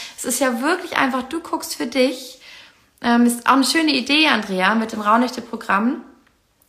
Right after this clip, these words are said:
Also dieses Audio wird auch in den Rauhnächten mit hochgeladen.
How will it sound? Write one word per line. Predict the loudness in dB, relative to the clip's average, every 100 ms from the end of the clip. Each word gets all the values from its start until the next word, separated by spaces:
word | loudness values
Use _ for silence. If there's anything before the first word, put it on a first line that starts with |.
| 0
Also | 4 4
dieses | 2 2 2 2 0 -12 -10 -6 0
Audio | 4 4 4 2
wird | 4 6
auch | 6 4
in | 0
den | 0 2
Rauhnächten | 2 2 2 -4 -6
mit | -6 -6
hochgeladen. | -12 -8 0 2 2